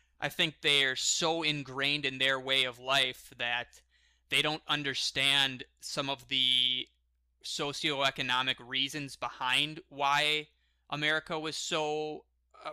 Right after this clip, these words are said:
prosperous in their, in their youth, and they seem to think that, "Oh, well, if, if we were doing that great then, why can't we do that now?" With, you know, the, the post-World War Two boom, for example, American manufacturing was at,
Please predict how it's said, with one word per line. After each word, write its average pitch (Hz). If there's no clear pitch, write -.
prosperous 165
in 156
their, 151
in 147
their 147
youth, 151
and 135
they 131
seem -
to 135
think 139
that, 127
"Oh, 131
well, 127
if, 123
if 127
we 139
were 131
doing 127
that 127
great 127
then, 143
why 127
can't 123
we 123
do 127
that 127
now?" 131
With, 135
you 139
know, 123
the, 123
the 139
post-World 147
War 131
Two 147
boom, 123
for 127
example, 123
American 151
manufacturing 139
was 123
at, 127